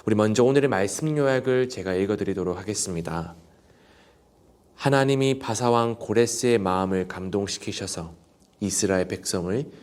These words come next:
귀환하게 하십니다. 고레스 왕은 조서를 내려 하나님이 참 신이심을 알리면서 이스라엘 백성에게 예루살렘으로 올라가 성전을 건축하라고 명합니다.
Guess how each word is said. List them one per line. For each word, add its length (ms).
귀환하게 640
하십니다. 600
고레스 420
왕은 540
조서를 480
내려 400
하나님이 520
참 360
신이심을 600
알리면서 760
이스라엘 480
백성에게 720
예루살렘으로 720
올라가 600
성전을 720
건축하라고 880
명합니다. 640